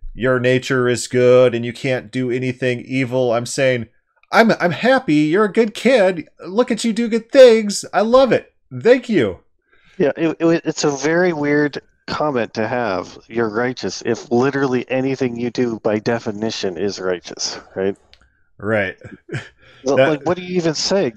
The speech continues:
Speaker 2: "You are you." That's all you're saying. "You're you."
Speaker 1: And so it, it seems that it's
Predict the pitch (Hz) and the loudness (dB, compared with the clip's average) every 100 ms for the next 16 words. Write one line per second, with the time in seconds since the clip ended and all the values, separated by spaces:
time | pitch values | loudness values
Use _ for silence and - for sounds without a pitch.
0 | - 131 147 143 131 123 147 117 - 123 | -8 -2 0 0 -2 -4 -2 -2 -2 -6
1 | 120 143 120 113 - 117 120 120 139 107 | -2 -4 -4 -4 -4 -4 -4 -2 -2 -2
2 | - - _ _ _ _ _ - - - | -6 -18 _ _ _ _ _ -20 -20 -20
3 | - _ _ _ _ _ _ _ - _ | -20 _ _ _ _ _ _ _ -20 _
4 | _ 120 - 139 117 120 113 117 - - | _ -6 2 4 4 2 -2 -6 -8 -4
5 | 180 202 208 175 156 131 123 107 - | 0 0 0 4 6 6 2 -2 -4